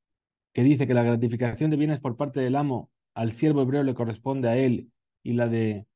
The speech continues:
eh, la sierva hebrea le corresponde a ella. Dice, "Bishlama anak ama ibria leatzma". Se entiende que se diga que la gratificación por parte del amo a la sierva hebrea es para ella, le corresponde a ella,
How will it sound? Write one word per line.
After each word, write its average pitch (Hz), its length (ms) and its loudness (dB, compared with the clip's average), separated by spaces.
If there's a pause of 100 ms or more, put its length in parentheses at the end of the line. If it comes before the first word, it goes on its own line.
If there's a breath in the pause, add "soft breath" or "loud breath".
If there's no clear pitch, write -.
(280)
eh, 113 300 -4
la 110 180 -2
sierva 135 380 -2
hebrea 127 240 0
le 117 100 0
corresponde 107 560 -4
a 90 80 -8
ella. 85 300 -12 (460)
Dice, 110 380 -2
"Bishlama 120 680 2
anak 120 280 -2
ama 120 320 -2
ibria 117 280 0
leatzma". 120 540 -4
Se - 100 -10
entiende 120 540 -2 (580)
que 117 140 -2
se 120 140 -2
diga 127 440 2 (260)
que 123 100 -4
la 120 80 0
gratificación 120 1080 -2
por 110 160 -6
parte 120 280 0
del 120 100 2
amo 120 160 0
a 117 40 -2
la 113 100 -2
sierva 117 300 -2
hebrea 117 420 -2
es 117 200 -10
para 117 320 -2
ella, 143 220 2
le 113 140 0
corresponde 117 480 -2
a 131 60 2
ella, 131 360 -2